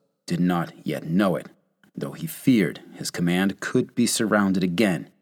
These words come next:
too far out ahead of friendly troops like this. Over the next five days,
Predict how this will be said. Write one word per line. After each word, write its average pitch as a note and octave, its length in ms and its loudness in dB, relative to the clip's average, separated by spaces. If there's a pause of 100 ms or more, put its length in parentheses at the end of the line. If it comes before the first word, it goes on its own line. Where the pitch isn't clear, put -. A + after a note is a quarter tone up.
(280)
too D#3+ 180 -2
far - 360 -2
out G2+ 180 0
ahead E2+ 460 -2
of C2+ 80 -10
friendly E2 400 -2
troops - 420 -2
like C2+ 220 -8
this. - 340 -8 (1120)
Over B2 140 2
the C3 100 4
next C#3 220 2
five A#2 320 6
days, A#2 260 4